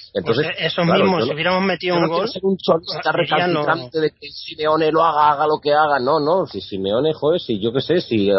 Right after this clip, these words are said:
Speaker 1: veo cosas que no me gustan, pues Miguel, por ejemplo, lo dice, tal, pues bueno, pues debatimos, lo que sea,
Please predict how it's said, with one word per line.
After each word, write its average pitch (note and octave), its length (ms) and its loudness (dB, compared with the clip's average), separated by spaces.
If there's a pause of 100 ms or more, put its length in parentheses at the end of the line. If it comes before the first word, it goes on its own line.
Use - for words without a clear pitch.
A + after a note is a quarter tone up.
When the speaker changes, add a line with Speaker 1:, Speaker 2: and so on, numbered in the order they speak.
Speaker 1:
veo A2 340 2
cosas - 380 -2
que G2 80 -4
no G#2+ 140 2
me B2 100 2
gustan, D3+ 460 0
pues A#2 160 -2
Miguel, G#2 320 0
por A#2 100 -2
ejemplo, B2 320 -4
lo B2 100 2
dice, E3 280 0
tal, F#3 260 2
pues F#2+ 220 -6
bueno, D3+ 240 2
pues F#2 160 -4
debatimos, C#3 500 2
lo B2+ 80 -2
que - 120 -8
sea, E3 260 4